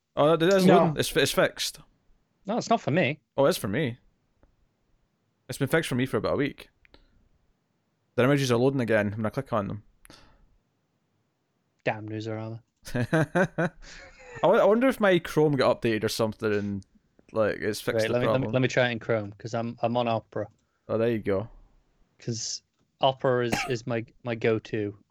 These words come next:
Speaker 3: See if Chrome
Speaker 2: Oh, I'm a, I'm a
Speaker 3: Oh,
Speaker 2: Chrome
Speaker 3: oh,
Speaker 2: guy.
Speaker 3: oh, it works on Chrome.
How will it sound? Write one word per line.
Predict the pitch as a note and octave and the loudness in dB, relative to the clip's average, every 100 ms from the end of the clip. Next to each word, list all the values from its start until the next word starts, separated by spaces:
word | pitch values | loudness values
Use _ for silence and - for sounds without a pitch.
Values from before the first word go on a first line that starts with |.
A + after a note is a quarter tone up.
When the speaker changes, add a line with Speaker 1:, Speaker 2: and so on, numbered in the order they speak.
| _ | _
Speaker 3:
See | - - | -20 -6
if | B2+ - | -6 -4
Chrome | A#2+ A2+ A2 - - _ _ _ _ _ | -4 -4 -6 -12 -20 _ _ _ _ _
Speaker 2:
Oh, | D3 D3 D3+ | -6 -2 0
I'm | E3+ | 2
a, | |
I'm | F#3 F3 | 2 0
a | E3 | 0
Speaker 3:
Oh, | |
Speaker 2:
Chrome | D#3+ F#3+ C#3+ | 2 4 4
Speaker 3:
oh, | |
Speaker 2:
guy. | D#3 D#3 | 2 4
Speaker 3:
oh, | D#3 | 2
it | D3+ | 2
works | D3 D#3 - | 0 -2 -4
on | D#3+ | -8
Chrome. | - C#3+ A#2+ | -2 -2 -2